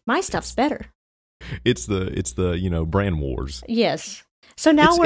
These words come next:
Speaker 1: we're
Speaker 2: it's, we're setting ourselves up for what the future will be, which is co-, warring corporations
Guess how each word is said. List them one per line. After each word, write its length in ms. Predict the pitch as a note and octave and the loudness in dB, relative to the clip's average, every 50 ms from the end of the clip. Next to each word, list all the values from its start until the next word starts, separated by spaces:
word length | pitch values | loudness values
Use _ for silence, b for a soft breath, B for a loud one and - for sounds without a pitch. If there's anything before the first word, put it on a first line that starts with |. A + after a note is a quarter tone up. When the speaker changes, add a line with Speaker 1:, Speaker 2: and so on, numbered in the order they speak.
| C#4+ B3+ - | 6 6 4
Speaker 1:
we're 60 | D#3 - | 2 4
Speaker 2:
it's, 80 | - | 4
we're 140 | E3+ E3+ G3 | 6 6 6
setting 300 | F#3 - G#3 G#3+ G3+ G3 | 4 6 4 4 4 4
ourselves 340 | F#3+ F#3 - F#3 E3+ D3 C#3 | 2 2 4 4 4 6 4
up 140 | D3 - - | 4 4 4
for 80 | C#3 | 2
what 180 | A#2+ A#2+ B2 - | 4 4 2 2
the 80 | A2 | 0
future 340 | G2 - B2+ B2 - - A2 F#2 | 0 0 -2 -2 0 2 2 2
will 140 | F2+ F2 | 2 2
be, 280 | D#2 D2 D#2 D2 C#2+ D2 | 2 2 0 0 0 0
which 220 | D2 E2 E2+ - - | 0 0 -2 0 2
is 400 | F2 E2 D#2+ D#2+ D#2 D#2 D2 - b b b b _ - | 2 2 2 2 0 -2 -4 -6 b b b b _ -14
co-, 140 | - F2 D#2+ - | -8 -8 -8 -6
warring 360 | G#2 G2+ A#2 A#2+ B2 A#2+ G#2+ | -2 0 2 4 4 2 2
corporations 1000 | - - A2+ G2+ - G2+ F#2 F#2 F#2 F2+ - - E2 D2+ D2+ D#2 D2+ D2 - - | 2 2 2 4 4 4 4 4 4 4 2 0 0 0 0 -2 -2 -4 -6 -8